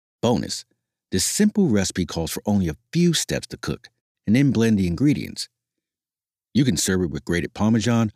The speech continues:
or skip it if you want to omit dairy. Number six, vegan broccoli soup. Broccoli is a glucose-friendly winner in more ways than one. It's low in carbohydrates, but high in fiber.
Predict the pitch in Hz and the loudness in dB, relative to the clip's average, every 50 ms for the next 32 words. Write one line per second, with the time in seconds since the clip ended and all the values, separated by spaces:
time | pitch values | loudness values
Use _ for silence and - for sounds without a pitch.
0 | _ _ _ - 67 71 - - - 190 196 - 80 67 - - 73 71 - 147 | _ _ _ -8 -6 -4 -4 -2 0 0 0 0 0 -4 -4 -6 -6 -4 -4 -2
1 | 143 - 135 127 64 67 64 - - - 131 139 98 60 - - - _ _ _ | -4 -4 -4 -4 -4 -6 -6 -4 -2 0 0 0 0 -2 -4 -10 -14 _ _ _
2 | _ _ _ _ _ _ _ _ _ _ _ _ _ _ _ _ _ _ _ _ | _ _ _ _ _ _ _ _ _ _ _ _ _ _ _ _ _ _ _ _
3 | - 107 117 117 110 104 - - - - - - - - _ _ _ _ _ _ | 0 2 4 4 4 2 0 -4 -6 -8 -8 -10 -12 -12 _ _ _ _ _ _
4 | _ _ _ _ _ - 175 180 147 165 151 127 - 98 95 92 92 - 87 85 | _ _ _ _ _ 2 2 2 4 2 2 2 2 0 0 -2 -2 -2 -4 -2
5 | 82 - - - 60 - - - - _ _ _ _ _ _ _ _ _ _ _ | -2 -2 -4 -6 -8 -10 -14 -18 -20 _ _ _ _ _ _ _ _ _ _ _
6 | _ _ _ _ _ _ _ - 170 214 233 214 - 98 82 71 65 67 62 - | _ _ _ _ _ _ _ -2 0 0 0 0 0 0 -2 -2 -4 -6 -6 -4
7 | - 98 98 - - 85 78 - - - 73 71 71 67 64 60 67 65 62 62 | -2 -2 0 0 -2 -4 -4 -4 -6 -6 -4 -4 -4 -4 -4 -4 -6 -6 -4 -6
8 | 62 62 62 71 90 104 107 160 127 123 57 58 - - - 104 104 73 78 71 | -6 -6 -4 0 0 2 2 0 0 -4 -6 -6 -6 -8 -8 -8 -6 -4 -4 -4
9 | 53 50 - _ _ _ _ _ _ _ _ _ _ _ _ _ - 71 - - | -4 -8 -12 _ _ _ _ _ _ _ _ _ _ _ _ _ -10 -8 -6 -4
10 | - 82 92 113 107 87 71 - 73 69 64 - - - 101 107 92 - - 50 | -2 0 2 2 2 0 -2 -2 -4 -4 -4 -4 -2 0 0 0 0 -2 -4 -8
11 | - - - _ _ _ _ - - 95 - - 147 165 165 131 90 78 - 147 | -8 -10 -14 _ _ _ _ -8 -6 -4 -2 0 0 0 2 0 -2 -2 -2 -2
12 | 151 147 120 - - - | 0 0 -2 -4 -8 -14